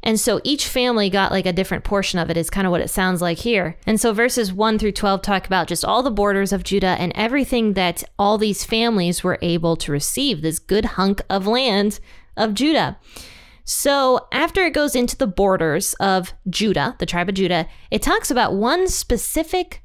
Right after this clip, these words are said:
family here. Once again, Caleb is mentioned, Caleb the son of Jephunneh.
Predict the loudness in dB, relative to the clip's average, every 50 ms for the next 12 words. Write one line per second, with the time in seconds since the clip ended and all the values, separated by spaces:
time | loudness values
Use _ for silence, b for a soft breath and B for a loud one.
0 | _ -20 -18 -12 -4 -2 0 0 2 0 0 0 -2 -2 -4 -4 -4 -6 -6 -8
1 | -12 _ -18 _ -2 -2 -2 0 0 -2 -2 0 2 0 2 2 0 0 -2 b
2 | b b b -8 -4 -2 0 2 2 2 2 2 2 2 0 -2 -4 -6 -2 0
3 | 2 2 2 2 0 -2 -2 -2 0 0 2 0 0 0 -2 -4 -4 -6 -10 -6
4 | -2 0 2 2 2 2 2 2 0 -2 0 -2 0 0 0 0 -2 -2 -6 -10
5 | -6 -6 -6 -6 -6 -8 -8 -8 -8